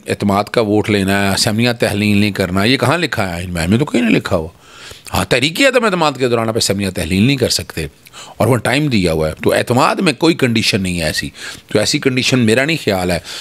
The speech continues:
मैं नहीं समझता कि आइन में, अब ये आइन, ये आइन के मुताबिक।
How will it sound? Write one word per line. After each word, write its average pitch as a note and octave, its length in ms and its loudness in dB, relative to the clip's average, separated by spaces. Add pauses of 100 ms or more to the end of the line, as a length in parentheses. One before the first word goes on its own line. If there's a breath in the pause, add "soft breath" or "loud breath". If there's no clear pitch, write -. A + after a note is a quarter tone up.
(200 loud breath)
मैं A#2 100 2
नहीं C#3+ 100 0
समझता G#2 360 0
कि F2+ 100 -2
आइन E2 240 -2
में, E2+ 160 -4
अब F#2 240 -4
ये G#2 80 4
आइन, G#2+ 220 0
ये A2+ 360 2 (180)
आइन A#2 220 -2
के A2+ 160 -2
मुताबिक। G2+ 480 -2